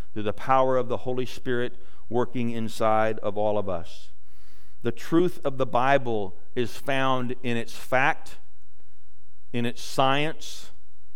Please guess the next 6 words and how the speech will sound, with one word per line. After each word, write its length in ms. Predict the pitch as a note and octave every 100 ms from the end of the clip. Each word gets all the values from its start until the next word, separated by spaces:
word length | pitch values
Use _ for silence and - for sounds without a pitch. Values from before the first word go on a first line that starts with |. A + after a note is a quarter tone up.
| - - - - - - - -
in 140 | C#3 C3+
its 200 | B2+ -
history, 760 | - D#3 - D3 D#3 D#3+ D#3+ D3+ - - - - - - - -
in 140 | B2
its 200 | B2 -
prophecy 920 | - - C#3+ C#3+ D3+ - D#3+ D#3 D#3